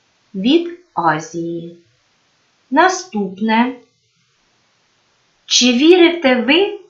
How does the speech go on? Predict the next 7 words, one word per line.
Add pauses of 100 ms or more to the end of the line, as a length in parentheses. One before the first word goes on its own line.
(180)
що
найвища
точка
України — (680)
гора
Говерла? (1700)
Так,